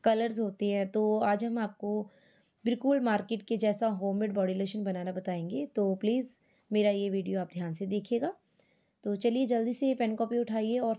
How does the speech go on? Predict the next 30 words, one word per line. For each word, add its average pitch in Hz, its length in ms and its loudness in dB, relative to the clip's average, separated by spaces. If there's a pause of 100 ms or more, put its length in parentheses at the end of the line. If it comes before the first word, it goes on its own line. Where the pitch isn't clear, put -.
फटाफट 233 400 -2
से 247 120 -6
मेरे 208 220 0
इंग्रेडिएंट्स 196 500 -2
नोट 185 220 0
कीजिए। 190 460 0 (640)
तो 208 100 4
आपको, 214 480 0
आपको 208 380 0
इसके 240 240 -2
लिए 233 140 2
चाहिए 214 300 2
एलोवेरा 180 380 0
जेल, 226 320 2
कोकोनट 180 520 -2
ऑयल, 196 380 2
आलमंड 180 400 -2
ऑयल 247 220 0
और 185 240 -2
विटामिन 185 420 -2
ई 190 200 -2
के 190 120 -4
कैप्सूल्स। 165 600 -4 (540)
तो 175 200 2
चलिए 190 360 2
देखते 196 280 0
हैं 233 60 4
आपने 220 240 -2
कितने, 214 320 -4
कितने 214 440 -4